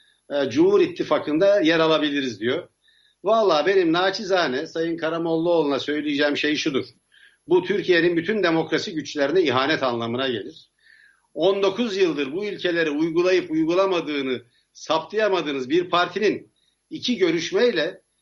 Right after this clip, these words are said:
size vereceği birkaç tane milletvekilliği üzerinden bu halkın hakkını ve hukukunu, e, savunmayı terk etmeyi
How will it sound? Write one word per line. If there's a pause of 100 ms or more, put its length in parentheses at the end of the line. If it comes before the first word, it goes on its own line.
(160)
size
vereceği
birkaç
tane
milletvekilliği
üzerinden (480)
bu
halkın
hakkını
ve
hukukunu, (640)
e, (640)
savunmayı
terk
etmeyi